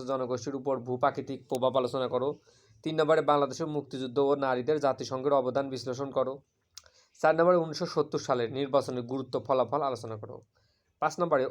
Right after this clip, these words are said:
অখণ্ড স্বাধীন বাংলা গঠনের পরিকল্পনা ব্যাখ্যা করো, এ পরিকল্পনা ব্যর্থ হয় কেন? ছয় নম্বরে আওয়ামী মুসলিম লীগ প্রতিষ্ঠার পটভূমি ব্যাখ্যা করো। সাত নম্বরে উনিশশো ছেষট্টি সালের ছয় দফা কর্মসূচি ব্যাখ্যা করো। আট নম্বরে উনিশশো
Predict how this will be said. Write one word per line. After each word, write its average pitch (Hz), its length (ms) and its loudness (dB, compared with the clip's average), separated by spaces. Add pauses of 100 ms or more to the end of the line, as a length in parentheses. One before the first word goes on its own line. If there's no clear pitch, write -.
(100)
অখণ্ড 165 260 -2 (100)
স্বাধীন 147 280 0 (120)
বাংলা 135 240 2 (120)
গঠনের 127 320 0 (120)
পরিকল্পনা 127 480 0 (120)
ব্যাখ্যা 120 320 -2
করো, 120 140 -2 (460)
এ - 20 0 (120)
পরিকল্পনা 143 440 2 (120)
ব্যর্থ 123 200 4 (140)
হয় 127 140 4 (120)
কেন? 117 140 0 (880)
ছয় 170 180 6
নম্বরে 143 240 4 (120)
আওয়ামী 143 300 2
মুসলিম 143 240 -6 (120)
লীগ - 140 -12
প্রতিষ্ঠার 147 420 -4
পটভূমি 131 340 -2
ব্যাখ্যা 131 280 -4
করো। 131 140 -2 (580)
সাত 151 200 4
নম্বরে 170 260 4
উনিশশো 160 240 -4 (120)
ছেষট্টি 147 520 -4
সালের 120 300 0 (100)
ছয় 135 220 0
দফা 135 180 0 (100)
কর্মসূচি 131 540 -4 (140)
ব্যাখ্যা 123 280 -4
করো। 113 180 -6 (760)
আট 160 120 -2
নম্বরে 156 240 2 (220)
উনিশশো 165 280 -6